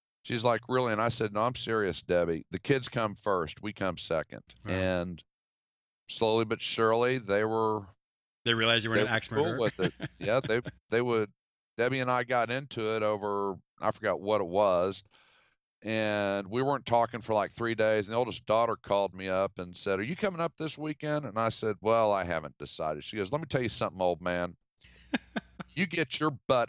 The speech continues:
Speaker 1: up here. I don't know what's going on with you and Mom, but I suggest you fix this immediately." I said, "Do you know who you're talking to?" And she goes, "I don't care right now. Yes, you're bigger and meaner and can kill me, but I don't care.
Speaker 2: <laughs>
Speaker 1: Fix this and get up here." And I said, "Well,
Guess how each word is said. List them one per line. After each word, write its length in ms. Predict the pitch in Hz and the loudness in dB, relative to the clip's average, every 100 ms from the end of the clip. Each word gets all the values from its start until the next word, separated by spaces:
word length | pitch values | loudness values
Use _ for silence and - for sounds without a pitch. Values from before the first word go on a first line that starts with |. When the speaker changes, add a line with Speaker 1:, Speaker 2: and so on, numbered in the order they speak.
| - | 0
Speaker 1:
up 240 | 117 117 - | 0 0 0
here. 160 | 87 - | -4 -2
I 80 | |
don't 120 | 117 107 | -2 -2
know 80 | 87 | -6
what's 380 | 87 110 185 - | -4 -2 -2 -4
going 300 | 214 190 170 | -6 -2 0
on 180 | 160 | 0
with 180 | 139 123 | -2 -4
you 160 | 131 127 | -4 -4
and 140 | 113 | -4
Mom, 320 | 120 120 104 | 0 2 2
but 100 | 90 | 2
I 100 | 104 | 0
suggest 680 | - 107 - - 151 131 - | 0 -6 -8 -2 0 0 -6
you 140 | 123 107 | -12 -12
fix 420 | - - 135 - | -6 -4 -4 -2
this 240 | 110 - | -4 -4
immediately." 340 | 98 107 110 101 | -4 -2 0 -2
I 40 | |
said, 180 | - 107 - _ _ _ | -2 -4 -6 _ _ _
"Do 60 | - | -6
you 60 | |
know 140 | 185 220 | -2 0
who 80 | 190 | 0
you're 180 | 151 - | -4 -8
talking 400 | - 107 127 135 | 0 0 0 -4
to?" 120 | 247 | -2
And 80 | 139 | -2
she 60 | 131 | -4
goes, 120 | 120 - - | -6 -8 -4
"I 80 | 147 | 0
don't 180 | 208 220 | 0 -2
care 260 | 160 165 165 | 0 2 4
right 240 | 113 95 | 2 2
now. 180 | 107 95 | -2 -2
Yes, 360 | 107 156 - | 0 0 0
you're 100 | 131 | -6
bigger 380 | 117 - 165 180 | -6 -4 -2 -4
and 240 | 113 120 123 | -4 -8 -4
meaner 300 | 135 147 135 | -4 -4 -6
and 80 | |
can 120 | 127 120 | -8 -8
kill 240 | - 131 | -2 -2
me, 100 | 104 | 0
but 160 | 82 - - | -2 -4 0
I 160 | 135 | 0
don't 260 | 160 156 165 | 0 -4 -2
care. 380 | 143 123 71 - 156 | 0 0 -2 -6 -12
Speaker 2:
<laughs> 500 | - _ - - - | -12 _ -14 -14 -6
Speaker 1:
Fix 280 | 185 185 - | -4 -2 -2
this 340 | - 131 131 - | 0 0 0 -4
and 200 | 120 117 | -6 -6
get 200 | 117 123 | -2 2
up 160 | 135 135 | 2 0
here." 80 | 113 | -4
And 100 | 117 | -2
I 60 | |
said, 440 | 113 - 107 101 98 | -4 -2 0 0 -4
"Well, 480 | 160 143 143 139 | -6 -2 0 2